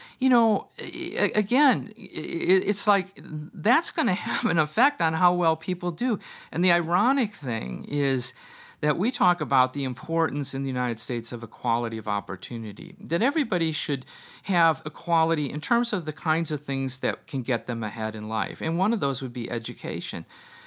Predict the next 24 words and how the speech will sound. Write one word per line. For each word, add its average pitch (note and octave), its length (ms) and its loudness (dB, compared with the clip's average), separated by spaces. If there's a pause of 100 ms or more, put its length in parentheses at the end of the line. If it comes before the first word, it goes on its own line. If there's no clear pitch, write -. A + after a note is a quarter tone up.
(200)
But G#3 120 4
it's F#3+ 220 0
just, - 340 -2
it's, F3 220 -2 (120)
it's - 300 -4
really F3+ 480 0
a B2 80 -2
joke D3+ 680 0 (100)
that C3 300 0 (260)
we, D3 200 -4
we F3+ 200 -2
don't B2+ 260 0
have B2 220 -2
equality B2+ 480 -2
of A#2+ 80 -4
opportunity C#3+ 800 -2
at C#3 100 0
all. C#3 360 2
We F#3 120 -2
have C3+ 200 -2
wide C#3 580 0
inequality B2 760 0
of G2+ 100 -6
opportunity, G#2 800 -6